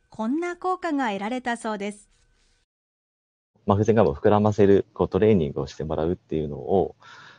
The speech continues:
Speaker 2: まあ、三ヶ月ほど、こう、続けていくとですね、まあ、実際にその子どもたちの、まず、咀嚼能力ですね。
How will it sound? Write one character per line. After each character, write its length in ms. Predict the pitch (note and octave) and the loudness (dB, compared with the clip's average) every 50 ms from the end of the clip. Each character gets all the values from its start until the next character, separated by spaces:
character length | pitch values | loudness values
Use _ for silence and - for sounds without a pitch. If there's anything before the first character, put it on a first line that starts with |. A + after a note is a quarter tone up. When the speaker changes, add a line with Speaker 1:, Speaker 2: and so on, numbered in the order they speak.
| _ _ _ | _ _ _
Speaker 2:
ま 60 | - | -6
あ、 20 | A2+ | -6
三 220 | - - A#2+ A#2 | -2 0 -2 0
ヶ 120 | G#2+ A2 G#2 | 0 2 2
月 220 | G#2 G#2+ - - | 2 0 0 0
ほ 140 | - G#2 G2 | 0 2 4
ど、 260 | F#2+ F#2+ G2 - - _ _ _ | 6 6 6 6 2 _ _ _
こ 100 | - G2 | -4 -4
う、 20 | |
続 240 | F#2 - F#2 F#2 F#2 - | -2 -2 -2 -2 0 0
け 180 | - G2 F#2 - _ _ _ _ _ _ | 2 0 0 0 _ _ _ _ _ _
て 100 | - F#2+ | 0 0
い 60 | F#2+ | 0
く 100 | - - | 0 2
と 100 | - E2 | 2 2
で 80 | C#2+ C2 | 2 2
す 160 | - - C#2+ | 0 -6 -6
ね、 200 | C#2+ D2 C#2 - - - | -6 -6 -6 -8 -8 -6
ま 60 | - | -4
あ、 40 | F#2 | -2
実 120 | G2 G2+ | -2 -4
際 300 | - - - C3+ C3+ C3 | -4 0 2 2 2 2
に 380 | C3 C3 C3+ A#2 F#2+ D2+ - F2 | 2 2 2 2 2 0 -2 -8
そ 160 | - - F2+ | -8 -6 -4
の 100 | E2 E2+ | -4 -4
子 140 | - - F#2 | -4 -4 -2
ど 100 | F2+ G2 | 0 0
も 120 | G#2 G#2 G#2+ | 0 0 0
た 120 | - D#2 | 0 -2
ち 160 | - - - | -2 -2 -6
の、 300 | D2+ E2 D#2+ C#2 C2+ - - - | -4 -2 -2 -2 -4 -8 -8 -4
ま 100 | - G#2 | -2 -2
ず、 120 | F2 D2 D#2+ | -2 -2 -4
咀 720 | D2+ D#2 - - _ - - - - G#2 - - B2+ C3 | -8 -10 -10 -12 _ -20 -14 -8 -8 -6 -4 -2 -2 -2
嚼 180 | C3 - C3 B2+ | 0 2 2 4
能 240 | B2 B2 B2 A2 | 6 6 6 6
力 180 | D#2+ C#2+ - - | 6 4 0 -4
で 80 | - - | -6 -8
す 140 | - - | -8 -10
ね。 140 | - C#2 E2 | -10 -10 -10